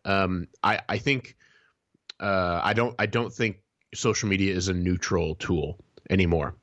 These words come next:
Uh, I think the more I've studied the algorithms and the different, uh, gyrations and, and, and systems that are in place, uh, the more I see social media as, uh,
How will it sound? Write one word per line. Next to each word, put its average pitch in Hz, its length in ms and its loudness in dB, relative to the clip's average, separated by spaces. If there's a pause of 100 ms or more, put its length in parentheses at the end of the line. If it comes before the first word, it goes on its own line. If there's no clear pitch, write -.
Uh, 87 500 4
I 90 140 2
think 101 260 0
the 104 140 0
more 101 280 4
I've 98 160 0
studied 101 440 -2
the 95 120 -2
algorithms 95 640 2
and 87 160 2
the 87 240 2 (340)
different, 113 540 0 (600)
uh, 92 360 0 (120)
gyrations 104 800 2
and, 92 280 -2
and, 92 280 -2 (100)
and 90 240 -2
systems 123 580 0
that 101 140 2
are 95 60 2
in 95 240 0
place, 98 560 0 (880)
uh, 107 140 2
the 113 140 2
more 117 240 2
I 104 180 2
see 95 440 0 (300)
social 113 340 2
media 98 340 2
as, 87 520 -2
uh, 80 400 0